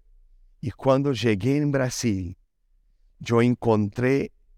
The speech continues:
una muchacha de un metro cincuenta y cuatro con los ojos verdes. Su nombre es Niara. Y cuando lo vi, yo dijo, "Estoy en el centro de la voluntad de Dios." <laughs>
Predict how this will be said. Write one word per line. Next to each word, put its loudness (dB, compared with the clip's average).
una 0
muchacha -4
de -2
un 2
metro 0
cincuenta 0
y 0
cuatro -4
con -2
los 0
ojos -2
verdes. -2
Su -4
nombre 2
es -2
Niara. 2
Y -2
cuando 2
lo 2
vi, 2
yo 0
dijo, -4
"Estoy -2
en 2
el 0
centro 2
de 4
la 6
voluntad 4
de 2
Dios." 0
<laughs> -8